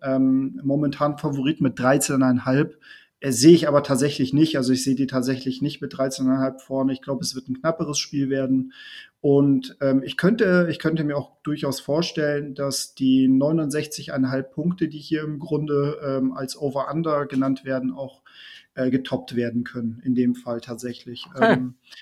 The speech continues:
Speaker 1: ja, also die, die Offense von, von Oklahoma State ist, ist immer in der Lage, trotz der Tatsache, dass Spencer Sanders nicht dabei ist, immer in der Lage, ähm, Punkte zu erzielen, gerade, äh, vor heimische, vor heimischem Publikum.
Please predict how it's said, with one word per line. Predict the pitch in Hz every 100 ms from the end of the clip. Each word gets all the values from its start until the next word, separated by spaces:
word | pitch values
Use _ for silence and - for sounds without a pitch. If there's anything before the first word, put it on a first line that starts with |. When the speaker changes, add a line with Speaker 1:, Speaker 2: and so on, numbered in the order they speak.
| - - _ _ _ _
Speaker 1:
ja, | 143 156
also | 180 139 156
die, | 135 160 147 147 143 131
die | 139 131 135
Offense | 156 147 170 139 -
von, | 139 131
von | 147 139
Oklahoma | 143 139 127 147 139
State | - 135 151 143
ist, | 139 - - -
ist | 143 -
immer | 143 151
in | 147
der | 135
Lage, | 127 135 135
trotz | - 151
der | 143
Tatsache, | 127 127 143 127
dass | 127
Spencer | - 131 131
Sanders | 123 135 131 131
nicht | 127 135
dabei | 123 127 123
ist, | -
immer | 156 160
in | 139
der | 135
Lage, | 131 139 139 135 139
ähm, | 131 127 123 -
Punkte | 170 180 147
zu | - 135
erzielen, | 131 - 139 147 147 143 139 - -
gerade, | - 131 143 143 131 135
äh, | 135 127
vor | - 127
heimische, | 135 139 - 131 - -
vor | - 131
heimischem | 131 131 - 131
Publikum. | 175 180 170 156 151 147